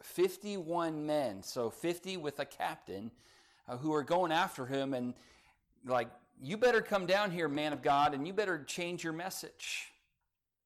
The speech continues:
Uh, the message ends up being the same message. Uh, he didn't waver. He didn't, uh, tweak his message because the pressure started getting a little bit more intense. Uh, and, and the kitchen got hotter, but he didn't bail.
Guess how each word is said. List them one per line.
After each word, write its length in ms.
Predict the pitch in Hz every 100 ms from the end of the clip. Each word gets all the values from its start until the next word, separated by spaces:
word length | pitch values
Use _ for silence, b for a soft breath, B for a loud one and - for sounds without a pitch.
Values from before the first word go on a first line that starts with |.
| _ -
Uh, 120 | -
the 80 | 110
message 500 | 120 156 - 113 110
ends 220 | 123 113
up 180 | 113 98
being 240 | 120 110
the 60 | 92
same 320 | - 113 104
message. 600 | 104 - - _ - - _ _ _ _ _ _ _ _ _ -
Uh, 60 |
he 160 | 107 160
didn't 340 | 190 185 143 -
waver. 640 | 123 170 180 185 131 113
He 160 | 117 160
didn't, 340 | 185 180 135 B B B B B -
uh, 400 | 127 123 113 110 -
tweak 400 | - 185 214 208
his 220 | 180 156
message 520 | 175 175 175 135 123
because 380 | 143 - 151 120
the 120 | 131
pressure 500 | - 165 170 - 143
started 440 | - 151 139 131
getting 280 | 131 147 139
a 40 | 135
little 260 | 143 143
bit 260 | 120 139 135
more 180 | 139 135
intense. 640 | 127 - 147 123 - - b b b b b
Uh, 240 | 117 117 113
and, 300 | 135 143 143
and 260 | 131 135 127
the 60 |
kitchen 400 | 123 190 185 175
got 200 | 160 180
hotter, 360 | 139 185 180 147
but 220 | 127 131
he 160 | 143 175
didn't 340 | 180 170 151
bail. 460 | 143 170 151 110